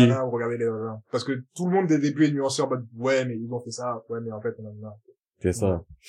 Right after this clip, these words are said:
Speaker 1: Du coup, là, vous avez toute la backstory de Scar, et qui est méchant, méchant, et qui est
Speaker 2: Méchant,
Speaker 1: <laughs>
Speaker 2: méchant.
Speaker 1: j'arrive, j'explose. <laughs> C'est ce qu'il a fait.
Speaker 2: Et autre parenthèse,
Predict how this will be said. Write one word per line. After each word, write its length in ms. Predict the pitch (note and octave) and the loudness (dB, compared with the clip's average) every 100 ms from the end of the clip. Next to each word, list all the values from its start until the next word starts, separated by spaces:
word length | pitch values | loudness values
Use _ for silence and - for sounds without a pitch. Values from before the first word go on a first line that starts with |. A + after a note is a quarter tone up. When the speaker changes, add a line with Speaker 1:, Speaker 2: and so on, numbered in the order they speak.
| - - _ | -14 -14 _
Speaker 1:
Du 60 | - | 6
coup, 80 | |
là, 80 | E3 | 6
vous 80 | C#3 | 6
avez 100 | C3 | 2
toute 120 | - | 2
la 60 | D3+ | 4
backstory 340 | C3+ C3 C#3+ | 4 2 -2
de 80 | C3+ | 0
Scar, 360 | B2 - D3+ D3+ | -6 4 4 4
et 100 | D3 | -4
qui 160 | B2+ C#3+ | -2 -2
est 60 | |
méchant, 340 | C#3 C#3 C3 C#3 | 0 0 0 -2
méchant, 380 | C#3 C3 D3+ D3 | 0 2 2 4
et 60 | |
qui 20 | A2 | 4
est 20 | C#3+ E3 | 8 12
Speaker 2:
Méchant, 240 | F3 E3+ | 12 12
Speaker 1:
<laughs> 100 | D3+ | 10
Speaker 2:
méchant. 220 | C3+ E3 F3 | 12 10 10
Speaker 1:
j'arrive, 300 | D3+ F3 F3+ | 10 6 2
j'explose. 480 | D3+ D3 D#3 C#3+ C3 | 0 0 2 2 2
<laughs> 0 | |
C'est 220 | D3+ - | 2 2
ce 60 | E3+ | 4
qu'il 180 | G3+ | 8
a 80 | - | 8
fait. 240 | - C3 - A2 G#2 | 8 -2 -2 -6 4
Speaker 2:
Et 240 | A#2 A#2 | 8 10
autre 340 | B2 D#3+ D#3+ C#3 | 12 10 10 4
parenthèse, 760 | C3 A2+ A2 G#2 D#3+ D#3+ G#2+ | 8 8 8 8 8 8 6